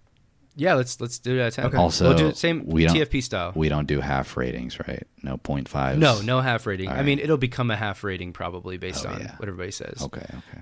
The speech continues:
Speaker 1: Um, okay, yeah. Um, we'll, uh, we'll go ahead and, uh, go for it. We're gonna all do it T F P style. Everybody say their rating out of ten at the end. We'll combine 'em to get a good score here. Uh, three, two, one.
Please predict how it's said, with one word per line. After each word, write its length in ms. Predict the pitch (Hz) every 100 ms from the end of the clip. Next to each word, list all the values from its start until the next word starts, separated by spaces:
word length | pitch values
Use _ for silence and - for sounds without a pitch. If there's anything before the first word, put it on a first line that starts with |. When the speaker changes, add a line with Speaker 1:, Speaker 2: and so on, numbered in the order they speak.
| 95
Speaker 1:
Um, 440 | 98 92 87 80 - _ _ _ _ _ _ _ _ -
okay, 340 | 139 151 - _
yeah. 240 | - 131 104 -
Um, 500 | 113 117 117 110 104 110
we'll, 320 | 113 113 113
uh, 240 | 110 107
we'll 140 | 110 113
go 120 | 117
ahead 380 | 117 117 113 113
and, 260 | 110 107 107
uh, 200 | 104 101
go 160 | 117
for 180 | 120 123
it. 100 | 117
We're 140 | 117
gonna 240 | 110 120 113
all 140 | 117
do 140 | 110 117
it 100 | 113
T 140 | 127
F 80 | 120
P 100 | 127
style. 340 | 117 120 117 110
Everybody 280 | 110 113 113
say 200 | - 110
their 140 | 107
rating 300 | 104 104 104
out 120 | 101
of 100 | 95
ten 240 | - 107 -
at 80 |
the 160 | - 101
end. 380 | 131 139 143 -
We'll 100 | 101
combine 400 | - 92 101 104
'em 140 | 101
to 240 | 101 92 92
get 140 | 98
a 40 | 92
good 200 | 95 -
score 260 | - 107
here. 300 | 107 107 107 - - - - _ -
Uh, 360 | 95 98 98 98 - _
three, 680 | - 110 123 127 127 127 127 - _ _ -
two, 640 | - 110 110 107 104 101 _ _ _
one. 420 | 90 90 76 -